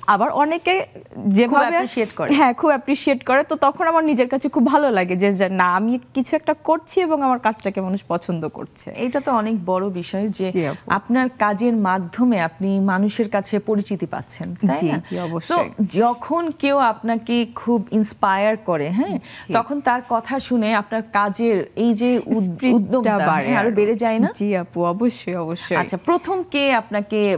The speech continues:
Speaker 2: আহ, ইন্সপায়ার করেছে ফ্যামিলি থেকে?
Speaker 1: এটা আমি দুই হাজার উনিশ থেকে চিন্তা করছি। তো সে, তখন আমার হাজব্যান্ড, উনি জানতেন আর উনি বলেছেন, সাপোর্ট
Speaker 2: আচ্ছা।
Speaker 1: করেছে। অবশ্যই আমার সম্পূর্ণ ফ্যামিলি আমাকে সাপোর্ট
Speaker 2: বাহ,
Speaker 1: করেছে।
Speaker 2: বাহ, চমৎকার।
Speaker 1: জন্যই আমি আসলে, আপু,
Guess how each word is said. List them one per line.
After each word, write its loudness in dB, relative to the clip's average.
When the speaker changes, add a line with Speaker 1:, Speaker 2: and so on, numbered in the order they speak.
Speaker 2:
আহ, -2
ইন্সপায়ার -2
করেছে -2
ফ্যামিলি -2
থেকে? -10
Speaker 1:
এটা 0
আমি -2
দুই 2
হাজার 2
উনিশ 0
থেকে 0
চিন্তা 0
করছি। 0
তো 0
সে, -2
তখন 0
আমার 2
হাজব্যান্ড, 0
উনি 2
জানতেন 0
আর 2
উনি 0
বলেছেন, 0
সাপোর্ট 0
Speaker 2:
আচ্ছা। -18
Speaker 1:
করেছে। -2
অবশ্যই -2
আমার 0
সম্পূর্ণ -2
ফ্যামিলি -2
আমাকে -2
সাপোর্ট -4
Speaker 2:
বাহ, -20
Speaker 1:
করেছে। 0
Speaker 2:
বাহ, -6
চমৎকার। -4
Speaker 1:
জন্যই 2
আমি 2
আসলে, 2
আপু, 0